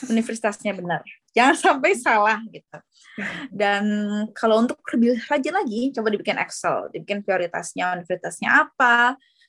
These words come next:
nama advisornya siapa, kenapa pengen ini, kotanya gimana. Itu benar-benar harus diteliti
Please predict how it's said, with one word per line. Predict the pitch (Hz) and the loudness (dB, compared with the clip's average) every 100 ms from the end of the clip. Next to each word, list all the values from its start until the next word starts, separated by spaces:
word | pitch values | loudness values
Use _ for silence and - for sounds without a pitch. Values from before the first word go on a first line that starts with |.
| - | -10
nama | 190 190 185 180 180 185 180 180 - - | -6 -4 -4 -2 -2 -2 -2 -4 -6 -8
advisornya | 180 - 180 180 180 185 | -4 0 0 -2 -8 -8
siapa, | 214 233 254 277 - 233 226 226 226 | -4 2 2 2 0 2 4 0 -4
kenapa | 208 202 180 | -14 -14 -12
pengen | 185 180 180 | -10 -10 -4
ini, | 269 285 269 | 0 2 0
kotanya | 214 214 - - | 0 -4 -6 -6
gimana. | 190 190 208 277 294 262 262 262 269 - _ _ | -6 -4 -2 0 2 2 2 0 -4 -12 _ _
Itu | - - 214 | -10 -4 -2
benar-benar | 208 185 196 214 | -2 -4 -4 -2
harus | 208 202 220 - 196 | -2 -2 -4 -10 -10
diteliti | 190 190 185 180 180 180 | -8 -6 -4 -2 -2 -4